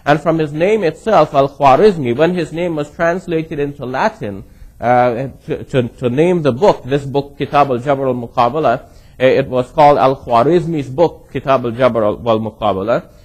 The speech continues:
And in the Latin form of that name, we got the word algorithm, which also is, uh, a title for one branch of, uh, of mathematics.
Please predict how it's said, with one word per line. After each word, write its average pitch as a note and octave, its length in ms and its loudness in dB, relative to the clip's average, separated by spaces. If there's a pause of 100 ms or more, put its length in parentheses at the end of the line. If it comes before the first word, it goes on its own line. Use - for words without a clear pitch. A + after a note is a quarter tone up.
(180)
And C3 240 2
in C3+ 180 -4
the B2+ 80 -2
Latin D3+ 460 0
form G3 340 -2
of D3 180 -6
that C3+ 220 -2
name, B2+ 380 -6 (240)
we C3+ 160 0
got D3 280 2
the C#3 80 0
word C#3+ 640 2 (100)
algorithm, C#3+ 800 2 (200)
which C#3 220 0
also D3+ 500 2
is, B2+ 360 -4
uh, B2+ 220 0
a A#2+ 180 -2
title D3 520 -2
for A#2+ 180 -4
one C3 540 0
branch B2 420 -2
of, A2+ 460 -8
uh, A2 260 0 (100)
of A2+ 200 -10
mathematics. D#3+ 720 -4